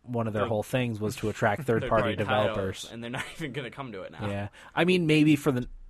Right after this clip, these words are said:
Speaker 1: well, I don't know. I was gonna say maybe for the next generation titles, but that's probably not gonna happen because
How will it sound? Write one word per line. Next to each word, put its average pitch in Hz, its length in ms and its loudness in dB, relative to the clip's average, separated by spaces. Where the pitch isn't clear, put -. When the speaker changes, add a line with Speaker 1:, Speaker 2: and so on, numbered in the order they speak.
Speaker 1:
well, 143 260 6
I 120 180 4
don't 123 220 0
know. 127 200 2
I 117 100 0
was 120 100 2
gonna 117 80 -2
say 113 160 0
maybe 110 220 0
for 104 140 -6
the 101 60 -4
next 123 240 -2
generation 98 480 -4
titles, 95 360 -6
but 107 120 -12
that's 135 180 4
probably 113 200 2
not 95 160 -6
gonna 101 140 -8
happen 95 320 -6
because 95 500 -6